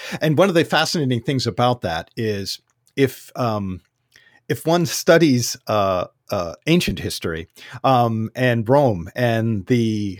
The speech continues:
uh, the, um, the meeting,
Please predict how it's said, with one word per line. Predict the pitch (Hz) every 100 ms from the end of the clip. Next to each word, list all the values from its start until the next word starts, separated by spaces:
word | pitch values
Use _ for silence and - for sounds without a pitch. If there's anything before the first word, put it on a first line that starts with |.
| - _
uh, | - 104 80 80 -
the, | 107 104 98 90 82 -
um, | 107 92 - - _ _ _ _ - - -
the | 120 117 107
meeting, | 135 175 131 101